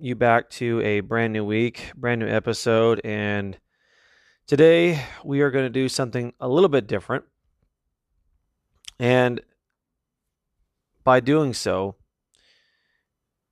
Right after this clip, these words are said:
we are going into a Bible study that would kinda seem that it's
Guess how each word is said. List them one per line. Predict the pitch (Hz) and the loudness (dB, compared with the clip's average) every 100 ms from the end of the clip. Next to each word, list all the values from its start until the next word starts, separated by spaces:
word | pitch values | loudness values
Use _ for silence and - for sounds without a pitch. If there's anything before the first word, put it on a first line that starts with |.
| _ _ _ _ _ _ _ _ _ | _ _ _ _ _ _ _ _ _
we | 127 131 | 2 6
are | 123 120 113 113 - _ 147 - | 6 6 4 0 -4 _ -10 -2
going | 131 151 | 0 0
into | 139 127 131 | -2 -4 -2
a | 113 | -2
Bible | 98 110 113 107 | 2 4 2 -2
study | - 120 110 | -4 -2 -2
that | 107 107 101 _ _ _ _ _ _ _ _ _ _ _ _ _ | 0 0 -2 _ _ _ _ _ _ _ _ _ _ _ _ _
would | 127 113 - _ _ _ _ _ | 0 0 -4 _ _ _ _ _
kinda | - - 147 165 135 | -14 -2 0 2 0
seem | - 139 135 131 | -2 -2 -2 0
that | 117 | 0
it's | 110 92 - | 0 -4 -12